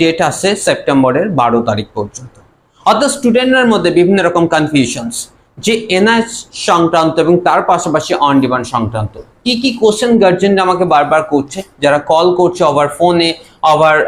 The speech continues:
আহ, WhatsApp-এ, but আমি তাদের প্রত্যেকে, আহ, over কলে আমি বলতে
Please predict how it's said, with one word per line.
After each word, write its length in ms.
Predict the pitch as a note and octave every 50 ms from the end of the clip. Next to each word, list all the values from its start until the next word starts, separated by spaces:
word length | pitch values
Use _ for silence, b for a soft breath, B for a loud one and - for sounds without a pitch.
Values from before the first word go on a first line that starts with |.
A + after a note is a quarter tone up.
| D3 D3
আহ, 240 | C#3+ C#3+ C#3+ C#3 C3+ C#3 - - D3 C#3
WhatsApp-এ, 600 | D#3+ G3 G3+ G3 - G3 E3 D#3 D3 - - D3+ - - - _ _ _ _ -
but 120 | F3 F#3 F3+ F#3 F3 E3
আমি 140 | E3 G3+ A3 G#3
তাদের 220 | G#3+ G3 F3+ G3 - -
প্রত্যেকে, 440 | F#3 F3+ F3+ - F3+ F3+ - F#3+ F#3 F#3 F3+ - - _ - D3
আহ, 100 | C#3+ C#3+ - D3+ D3
over 180 | C#3+ E3 E3+ D#3+ E3 -
কলে 200 | D3+ D3+ C#3+ C#3+ C#3
আমি 120 | C#3+ C#3 B2+ B2+
বলতে 200 | B2+ A#2+ A#2+ C3